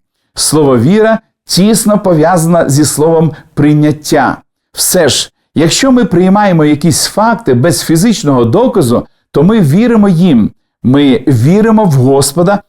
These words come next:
так само, як і віримо Його обіцянкам у Слові Божому. Сам учитель казав, що якщо вони мали би навіть мізерну віру, то для них не було би нічого неможливого.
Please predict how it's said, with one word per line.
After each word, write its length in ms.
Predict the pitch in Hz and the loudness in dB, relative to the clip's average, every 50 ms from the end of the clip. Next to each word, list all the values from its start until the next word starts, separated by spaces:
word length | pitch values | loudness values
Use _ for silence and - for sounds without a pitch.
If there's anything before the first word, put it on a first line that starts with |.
| _ - | _ -4
так 200 | - 131 127 - | -4 -4 -4 -4
само, 500 | - - - 123 127 135 156 170 185 - - | -6 -4 -2 -2 0 0 0 0 -2 -2 -2
як 320 | 147 165 165 - - - | -2 -2 -2 -2 -4 -2
і 80 | 180 151 | -2 0
віримо 600 | 120 120 147 170 170 185 180 185 190 - - - - _ - | 0 0 0 0 2 2 2 0 0 -2 -6 -12 -16 _ -4
Його 460 | 147 127 139 113 113 147 147 - - | -2 0 0 0 0 0 -2 0 0
обіцянкам 800 | 147 127 131 123 - - - 208 233 233 214 - - 131 120 107 - - | 0 0 0 0 -2 -2 -2 -2 0 0 0 0 0 0 0 0 -2 -2
у 100 | 143 123 | -4 -2
Слові 360 | - - 113 120 113 120 143 | -2 -2 -2 0 0 2 2
Божому. 560 | 147 147 202 226 214 147 123 120 104 82 - - _ _ _ _ _ _ | 2 2 0 0 0 0 0 0 -2 -2 -4 -6 _ _ _ _ _ _
Сам 400 | - - - - 160 175 185 180 - | -8 -6 -4 -2 0 0 0 0 0
учитель 540 | 180 160 - - - 226 240 - 220 190 170 | -2 -2 -2 -2 -2 -2 -2 0 -2 -2 -2
казав, 520 | - 165 156 151 165 190 190 147 101 - - _ _ _ | 0 -2 -2 0 0 0 0 -2 -2 -6 -10 _ _ _
що 200 | - - - 131 | -10 -6 -2 0
якщо 380 | 131 139 139 - - - 208 214 | 0 0 0 -2 -2 -2 0 0
вони 460 | 226 233 226 208 214 208 160 110 - - _ _ - | 2 2 2 2 2 2 2 0 -2 -4 _ _ -4
мали 340 | - 131 175 214 220 220 208 | -2 0 0 2 2 2 2
би 140 | 175 185 196 | 2 2 2
навіть 340 | 208 208 202 185 165 - - | 2 2 2 0 0 0 2
мізерну 800 | 160 170 180 170 131 113 120 165 185 208 214 202 208 214 214 | 2 2 2 2 0 0 0 0 0 2 2 2 2 2 2
віру, 480 | 208 180 185 185 170 151 127 117 104 - - _ _ _ | 2 2 2 2 2 2 2 2 0 -2 -6 _ _ _
то 280 | - 156 143 131 - - 143 | -4 -2 0 0 -2 -2 -2
для 220 | 123 117 127 127 | -2 0 0 2
них 400 | 131 143 180 208 214 - - - _ _ _ | 2 2 2 0 0 -2 -4 -8 _ _ _
не 180 | - 131 151 165 | -2 0 2 2
було 220 | 160 190 202 220 | 2 2 2 2
би 140 | 190 180 170 | 2 2 2
нічого 500 | 165 156 160 156 - - 202 202 180 185 | 2 0 0 -2 -2 -2 0 0 2 2
неможливого. 840 | 180 160 156 156 156 139 131 160 170 170 160 139 127 117 104 95 | 2 0 0 0 0 0 0 0 0 2 2 2 0 0 0 -2